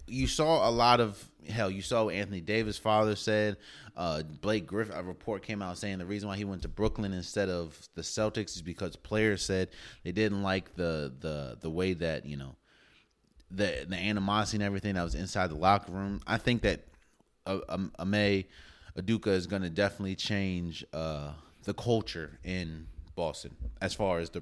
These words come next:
recent culture. So let's move forward.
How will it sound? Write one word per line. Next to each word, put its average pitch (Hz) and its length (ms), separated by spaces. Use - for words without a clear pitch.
recent 101 380
culture. - 260
So 160 120
let's 147 160
move 98 180
forward. 52 320